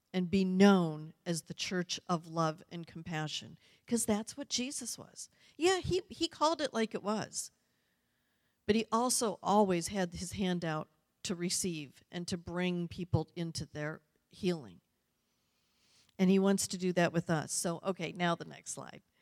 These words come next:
So Anglicans for Life's vision is simple. Everyone in every church doing one thing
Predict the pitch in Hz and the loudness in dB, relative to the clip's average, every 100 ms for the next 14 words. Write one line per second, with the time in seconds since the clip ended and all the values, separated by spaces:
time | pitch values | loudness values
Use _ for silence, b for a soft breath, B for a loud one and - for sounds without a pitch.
0 | b b b b - 220 196 - 262 311 | b b b b 4 6 4 0 0 0
1 | 302 269 - 226 202 196 - 185 190 196 | 0 -2 0 4 4 4 -2 2 2 2
2 | 185 175 - 160 143 120 - _ _ _ | 2 0 0 -2 -4 -10 -12 _ _ _
3 | _ _ - 214 220 277 262 214 175 175 | _ _ 6 6 6 2 8 8 8 4
4 | 180 _ b b b b b 185 180 196 | -4 _ b b b b b -2 2 6
5 | 185 202 226 - 220 156 156 - - _ | 6 4 0 0 -2 -2 -2 -4 -6 _
6 | 214 196 185 180 175 180 190 208 - 175 | -2 6 6 6 6 8 8 6 -2 -4
7 | 151 156 | -4 -8